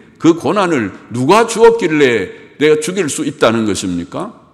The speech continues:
예? 옛날에 엄마들은 출산하면서 엄마가 죽는, 죽더라도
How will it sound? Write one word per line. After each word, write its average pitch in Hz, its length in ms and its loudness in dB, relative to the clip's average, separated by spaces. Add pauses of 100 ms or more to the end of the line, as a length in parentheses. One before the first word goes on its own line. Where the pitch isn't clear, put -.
(120)
예? - 1300 -20
옛날에 110 340 -2
엄마들은 143 840 -6 (400)
출산하면서 165 840 -4
엄마가 143 420 -6
죽는, 127 420 -4
죽더라도 104 800 -6